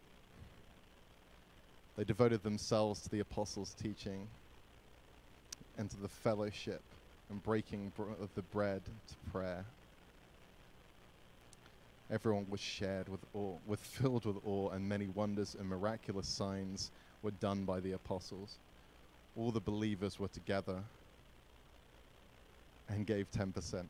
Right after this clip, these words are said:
No. <laughs> All the believers were together and had everything in common, selling their possessions and goods and gave to everyone as they had need.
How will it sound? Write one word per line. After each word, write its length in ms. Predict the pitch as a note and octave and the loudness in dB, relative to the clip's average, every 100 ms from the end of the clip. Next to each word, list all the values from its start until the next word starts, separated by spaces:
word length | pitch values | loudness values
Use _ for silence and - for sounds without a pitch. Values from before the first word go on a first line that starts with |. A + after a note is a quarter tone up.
| G2 | -4
No. 200 | G2 F2 - - - C3 - | -4 -4 -8 -8 -4 -2 -2
<laughs> 100 | C#3 - - - - B2 | -4 -8 -16 -18 -14 2
All 160 | A#2+ | 6
the 100 | C3 | 8
believers 520 | A#2+ B2+ C3 A#2+ A#2+ B2 | 8 8 8 8 6 4
were 80 | |
together 360 | A2 A2+ A2 G#2 | 2 4 4 4
and 100 | G#2 | 4
had 180 | G#2+ G#2+ | 6 6
everything 640 | G#2+ G2+ F#2+ G2 F#2+ F2+ G2 | 6 2 -4 -4 -4 -6 -6
in 160 | G2 F#2 | -6 -4
common, 440 | - G2 F#2+ F#2+ | -4 -2 -2 -4
selling 400 | G2 - A#2 A2 | 0 4 4 4
their 100 | G#2 | 2
possessions 680 | G2 G#2 A2+ A2+ - G#2+ G2 | 2 2 2 2 0 -2 -2
and 180 | F#2+ F#2 | -4 0
goods 360 | A#2+ A2 G2 G#2 | 4 4 2 -4
and 200 | F#2+ - | -4 -2
gave 300 | A2 G#2+ - | 0 0 -2
to 100 | G#2 - | -6 -4
everyone 600 | A2+ G#2+ - G2+ F#2+ G2 G2+ - - - | -2 -2 -4 -4 -4 -4 -6 -14 -14 -6
as 160 | G2 | -4
they 120 | F#2 F#2+ | -2 -2
had 200 | F#2 F2+ | -2 -2
need. 400 | F#2+ F#2 F#2 F2+ | -2 -2 -4 -6